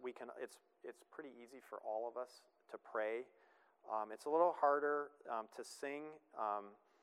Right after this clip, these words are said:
but it does present many opportunities, opportunities. It prints, presents opportunities to, um, learn, learn our hymns in our hymnal. Um, when we know the hymns, we're able to sing them more confidently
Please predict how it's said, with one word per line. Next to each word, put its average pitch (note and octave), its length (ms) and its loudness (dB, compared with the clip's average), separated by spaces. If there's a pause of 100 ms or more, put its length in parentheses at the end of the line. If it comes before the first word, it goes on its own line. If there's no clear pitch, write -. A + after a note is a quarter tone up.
(300)
but C3 140 10
it C3+ 140 2
does E3+ 180 10
present D3 400 -4
many C3+ 220 -4
opportunities, C#3+ 800 -4 (360)
opportunities. C#3+ 840 -4
It A#2 100 -8
prints, C#3 280 -10 (380)
presents C3+ 420 -6
opportunities A#2+ 880 -2 (120)
to, G2 260 -6 (680)
um, G2+ 240 2 (520)
learn, C#3 300 2 (220)
learn C#3 240 2
our A2+ 160 2 (120)
hymns C#3 280 -6
in B2 120 -8
our G2+ 140 -4 (100)
hymnal. D3+ 400 0 (920)
Um, G#2 360 2 (720)
when C#3 160 4
we C3+ 120 -2
know D3 260 12
the F3 120 8
hymns, D3+ 460 -2
we're B2+ 160 0
able C3 300 -2
to B2 140 -6
sing C#3 320 -8
them C3 280 -6 (220)
more B2+ 160 4
confidently C#3 880 -2